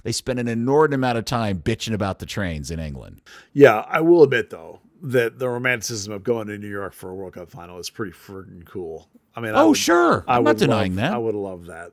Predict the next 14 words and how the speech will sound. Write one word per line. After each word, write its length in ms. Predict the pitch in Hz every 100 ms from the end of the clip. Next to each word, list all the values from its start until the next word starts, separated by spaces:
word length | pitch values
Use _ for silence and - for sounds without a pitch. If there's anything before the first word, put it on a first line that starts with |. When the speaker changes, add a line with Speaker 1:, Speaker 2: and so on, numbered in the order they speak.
| -
Speaker 2:
But, 200 | 95 - _ _ _ _ -
you 100 | 113
know, 120 | 95
you're 200 | 117 135
right 260 | 131 117 101
that 140 | 98
it's, 260 | 101 - - -
it's 200 | - -
really, 380 | 139 131 123 131
in 100 | 127
the 160 | 120 123
end, 140 | 110
it's 200 | 104 -
the 220 | 120 101